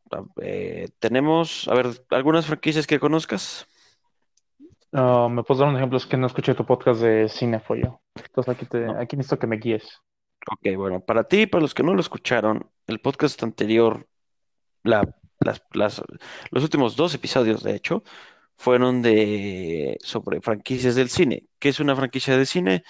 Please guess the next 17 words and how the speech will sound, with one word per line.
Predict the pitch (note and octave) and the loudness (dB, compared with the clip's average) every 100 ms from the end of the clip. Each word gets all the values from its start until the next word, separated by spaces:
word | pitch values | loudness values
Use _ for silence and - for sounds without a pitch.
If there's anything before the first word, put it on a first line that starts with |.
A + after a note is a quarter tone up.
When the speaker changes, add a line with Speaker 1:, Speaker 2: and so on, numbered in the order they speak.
| - - _ _ | -20 -20 _ _
Speaker 1:
Una | C3 C3+ | 2 2
saga | B2+ C3 A#2 A2+ | 2 0 2 2
de | G#2 | 2
películas, | - D#2+ - - - - - _ | 0 -4 -8 -14 -16 -16 -18 _
¿no? | - C#3 | -2 -2
Entonces, | C3+ - A2+ B2 G#2+ - - - - - - _ _ _ _ | -2 -4 -2 0 0 -4 -16 -20 -20 -20 -20 _ _ _ _
por | B2+ | 2
ejemplo, | B2+ B2+ C#3+ C3 C#3 B2 | 2 4 0 2 4 4
este, | A2+ - - A2 G#2+ G#2+ G#2 G#2 G#2 A2 - A#2+ A#2+ _ _ _ _ _ - - - - - | 4 0 -6 2 2 2 0 0 0 -2 -2 -6 -10 _ _ _ _ _ -20 -16 -16 -18 0
eh, | A#2+ B2 | 4 8
Speaker 2:
Ah, | |
yo | C3 | 8
tengo | B2+ A#2+ A2+ | 6 4 6
dos. | A#2+ A#2+ B2+ - - - - - - _ - - - - _ - - | 4 4 -6 -8 -10 -10 -12 -12 -14 _ -20 -20 -20 -20 _ -16 -12
Speaker 1:
o | |
sea, | - - | -12 0
tenemos | A2+ C3 B2 - | 2 2 0 -4